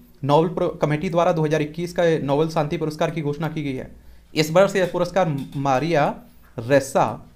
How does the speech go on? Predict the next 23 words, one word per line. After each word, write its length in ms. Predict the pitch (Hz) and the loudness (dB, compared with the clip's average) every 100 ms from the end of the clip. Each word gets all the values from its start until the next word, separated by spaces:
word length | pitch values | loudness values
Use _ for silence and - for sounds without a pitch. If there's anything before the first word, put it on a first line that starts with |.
| - - | -20 -6
फिलीपींस 480 | 143 139 151 190 190 | -2 0 0 -4 0
व 260 | 165 143 135 | 0 0 -6
दिमित्री 800 | 117 135 147 151 - 190 190 - 135 | -4 -2 -2 -4 -4 -2 -4 -6 -8
मुरातो 640 | 127 139 147 160 175 110 - 131 | 0 2 2 0 -2 -4 -8 -4
रूस 260 | 127 165 | -2 -2
को 120 | 175 | -2
प्रदान 260 | 165 165 165 | -2 0 0
किया 200 | 165 165 | -2 0
गया 200 | 156 143 | 0 -2
है 160 | 131 - - - - - | -4 -12 -20 -20 -16 0
और 120 | 127 | 2
इन 200 | 143 160 | 2 2
दोनों 240 | 180 196 | 2 0
को 120 | 196 196 | 0 0
यह 200 | 175 185 | 2 2
पुरस्कार 440 | 175 170 190 190 | -2 -4 0 0
अभिव्यक्ति 500 | 185 139 160 160 175 | 0 -2 -2 -4 -6
की 120 | 180 | -10
स्वतंत्रता 560 | 160 147 147 135 131 175 | -8 -4 -2 -2 -2 -4
की 240 | 165 151 | -2 -2
रक्षा 320 | 131 127 - | -2 -2 -2
के 120 | 160 165 | -2 -2
लिए 300 | 160 214 | -2 -4